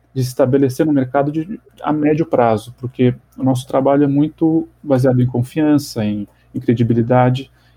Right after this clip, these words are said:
em consultoria, né? A gente não vende um serviço, um produto simplesmente, a gente tem um acompanhamento, todo mundo que contrata o serviço da Blink, é, tem durante todo o tempo do contrato,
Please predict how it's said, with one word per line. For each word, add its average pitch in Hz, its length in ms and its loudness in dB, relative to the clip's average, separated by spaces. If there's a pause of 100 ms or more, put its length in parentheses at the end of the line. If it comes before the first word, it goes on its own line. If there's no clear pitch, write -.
em 123 60 -2
consultoria, 127 800 2
né? 107 100 -4
A 107 40 -4
gente 120 160 -10
não 127 120 0
vende 127 460 0 (360)
um 113 80 -4
serviço, 123 560 0
um 113 40 -4
produto 120 420 -2
simplesmente, 117 600 -10
a 107 40 -8
gente 113 220 -8
tem 127 280 0 (340)
um - 80 -2
acompanhamento, 139 840 2
todo 123 240 -2
mundo 120 300 0
que 110 300 -8 (100)
contrata 113 360 -6
o - 40 -20
serviço 113 360 -6
da 113 100 2
Blink, 123 400 0 (560)
é, 107 600 0
tem 127 100 4 (440)
durante 120 260 2
todo 131 200 0
o 127 40 -4
tempo 120 320 0
do 110 100 -2
contrato, 123 720 -2